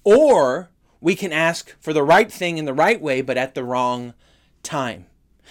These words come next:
To pray in Jesus' name means that our, our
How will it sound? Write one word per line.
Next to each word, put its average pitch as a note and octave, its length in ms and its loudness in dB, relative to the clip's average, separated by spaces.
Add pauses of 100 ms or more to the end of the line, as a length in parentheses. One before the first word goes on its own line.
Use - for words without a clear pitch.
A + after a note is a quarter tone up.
(120)
To E3+ 100 -8
pray G#3 280 2
in F#3+ 80 -2
Jesus' F3 360 -8
name E3+ 440 -8
means F3 480 -8 (180)
that D#3 140 0
our, D3 400 0
our D3+ 340 0